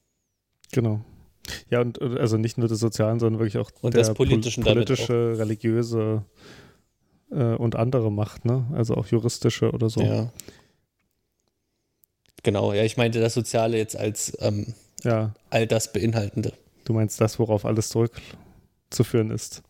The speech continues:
Speaker 2: <laughs>
Speaker 1: als, als
Speaker 2: Genau.
Speaker 1: Sozialwissenschaftler. <laughs>
Speaker 2: Ja, also Si-, Simmel hat das ja irgendwie so gesagt, ne? Das,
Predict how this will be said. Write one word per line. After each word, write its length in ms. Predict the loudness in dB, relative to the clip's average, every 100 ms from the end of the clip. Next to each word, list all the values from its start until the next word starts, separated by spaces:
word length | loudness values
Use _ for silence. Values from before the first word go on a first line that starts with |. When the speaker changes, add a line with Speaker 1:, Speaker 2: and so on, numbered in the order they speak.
| -2
Speaker 2:
<laughs> 440 | 0 -2 -20 -6
Speaker 1:
als, 300 | -2 0 0 0
als 140 | 0
Speaker 2:
Genau. 100 | 2
Speaker 1:
Sozialwissenschaftler. 920 | 2 2 0 0 -2 0 0 -2 -6 -8
<laughs> 60 | -10 -20 -20 -4 -2 0 -2 -4 -8 -10 -16 -4 -4 -4 -10 -10 -10 -12 -12 -14 -10 -2
Speaker 2:
Ja, 360 | 0 0 -4 -12 -4
also 220 | 0 2
Si-, 180 | 2 0 0
Simmel 560 | 0 0 0 -2 -4 -10 -18 -8 0
hat 140 | 2
das 160 | 2 2
ja 140 | 2
irgendwie 260 | 0 -2 -2
so 140 | 0
gesagt, 480 | 0 2 0 -2 -2
ne? 140 | -2 -2
Das, 560 | -2 -2 -2 -2 -6